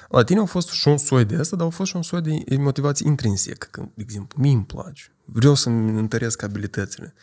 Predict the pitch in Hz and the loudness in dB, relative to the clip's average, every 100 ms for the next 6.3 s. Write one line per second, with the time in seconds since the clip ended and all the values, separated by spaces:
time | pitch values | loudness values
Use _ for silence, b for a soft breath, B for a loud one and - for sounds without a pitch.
0 | b b _ 135 156 185 147 139 - 135 | b b _ 4 4 4 2 0 0 0
1 | 143 123 113 120 117 117 104 101 98 - | 2 2 2 0 0 0 0 0 -4 -6
2 | 101 101 107 101 95 98 92 87 - - | -4 0 2 2 -2 -2 -2 -4 -6 -8
3 | - 90 - 95 104 139 233 - 90 92 | -8 -6 -4 -6 -2 0 0 -2 -4 -4
4 | 104 95 104 110 98 110 - - 110 117 | -4 -4 -2 -2 -2 -6 -6 -4 -2 -2
5 | 104 - 117 - - 117 - 220 - 135 | -2 -2 -4 -6 -2 -2 0 -2 -2 -4
6 | 131 123 143 | -4 -6 -6